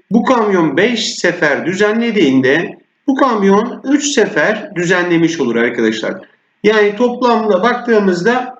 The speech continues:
sekiz sefer arkadaşlar. Bize diyor ki kırk sefer yaptıklarında kaç katı buradan? Beş katı olduğundan dolayı beş ile çarpınca birinci kamyon demek ki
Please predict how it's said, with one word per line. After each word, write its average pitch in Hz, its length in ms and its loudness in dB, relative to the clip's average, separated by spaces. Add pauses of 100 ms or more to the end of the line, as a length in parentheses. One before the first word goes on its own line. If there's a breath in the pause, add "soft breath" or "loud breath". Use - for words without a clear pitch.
sekiz - 520 -2
sefer 101 480 -4 (160)
arkadaşlar. 110 760 -6 (300 soft breath)
Bize 220 240 4
diyor 320 220 4
ki - 200 0
kırk 277 260 2
sefer 202 360 2
yaptıklarında 139 840 0
kaç 277 320 -2
katı 160 420 -2
buradan? 143 760 0 (380)
Beş 220 340 0
katı 185 380 -2
olduğundan 196 680 4
dolayı 151 560 0 (260)
beş 220 260 0
ile 196 140 0
çarpınca 170 600 0
birinci 196 380 4
kamyon 151 440 0
demek 170 320 2
ki 120 420 0